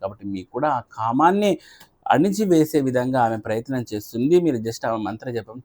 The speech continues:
చేసిన తర్వా-, చేసినంత మాత్రం చేతనే. ఇక రెండవది ధూమావతి దేవత. ఎందుకు ధూమావతి అంటే, ధూమావతి దేవత ఉచ్చాటన దేవత. మీరు ఎవరి మీదైనా ప్రయోగం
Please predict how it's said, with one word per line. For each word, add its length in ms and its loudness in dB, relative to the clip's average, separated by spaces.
చేసిన 240 -16
తర్వా-, 320 -10
చేసినంత 380 -6
మాత్రం 400 -6
చేతనే. 420 -16
ఇక 160 8
రెండవది 640 10
ధూమావతి 600 6
దేవత. 320 -6
ఎందుకు 400 6
ధూమావతి 600 6
అంటే, 540 4
ధూమావతి 640 2
దేవత 360 -2
ఉచ్చాటన 520 -2
దేవత. 380 -6
మీరు 140 6
ఎవరి 240 6
మీదైనా 300 2
ప్రయోగం 500 2